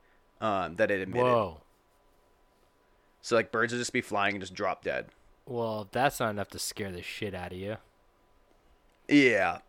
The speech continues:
Speaker 1: but in today's world, the fumes have faded and birds will happily fly over the skies of the lake.
Speaker 2: Hmm.
Speaker 1: So, like, they think, like, maybe they just, like, faded or maybe, who knows, the gods, like, moved on.
Speaker 2: Damn. That's crazy.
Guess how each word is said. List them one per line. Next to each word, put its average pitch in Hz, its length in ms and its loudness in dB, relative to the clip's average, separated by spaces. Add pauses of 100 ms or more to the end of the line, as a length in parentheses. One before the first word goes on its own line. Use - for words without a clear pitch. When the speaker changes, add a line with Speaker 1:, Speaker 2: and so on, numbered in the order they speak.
(200)
Speaker 1:
but 143 280 10
in 147 140 2
today's 151 400 6
world, 131 340 6
the 120 80 0
fumes 123 560 -2
have 117 280 2
faded 110 520 2 (160)
and 110 320 -2
birds 101 380 -6
will 101 160 0
happily 98 380 -2
fly 92 260 0
over 90 180 -4
the 87 80 -8
skies 92 380 -2
of 90 80 -12
the 87 80 -8
lake. 85 280 -2
Speaker 2:
Hmm. 113 80 -8 (260)
Speaker 1:
So, 110 280 2
like, 87 380 -2
they 113 80 0
think, 113 300 -4
like, 104 200 2
maybe 104 480 -2
they 95 140 -4
just, 98 220 -8
like, 92 160 -6
faded 104 640 0
or 92 220 -2
maybe, 92 420 -6
who 131 120 -4
knows, 104 260 -2
the 104 100 -2
gods, 92 500 0
like, 90 180 -2
moved 95 300 -4
on. 85 300 -2
Speaker 2:
Damn. 104 400 -8 (320)
That's 135 180 0
crazy. 120 480 -2